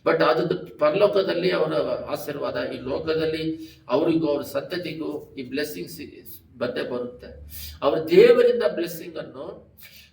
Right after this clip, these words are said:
ನಾವು ಮಾಡಿರೋದು ದೇವರ ಹೃದಯವನ್ನು ತೃಪ್ತಿಪಡಿಸೋದಿಕ್ಕೆ, ದೇವರಿಗೆ ರಾಜ್ಯ ಕಟ್ಟಲ್ಪಡೋದಿಕ್ಕೆ,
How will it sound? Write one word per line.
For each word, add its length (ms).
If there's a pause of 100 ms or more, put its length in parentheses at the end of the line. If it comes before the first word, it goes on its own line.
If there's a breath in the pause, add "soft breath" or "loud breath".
(280)
ನಾವು 220
ಮಾಡಿರೋದು 540
ದೇವರ 340
ಹೃದಯವನ್ನು 800
ತೃಪ್ತಿಪಡಿಸೋದಿಕ್ಕೆ, 1200 (400 loud breath)
ದೇವರಿಗೆ 680 (2500 loud breath)
ರಾಜ್ಯ 300
ಕಟ್ಟಲ್ಪಡೋದಿಕ್ಕೆ, 1200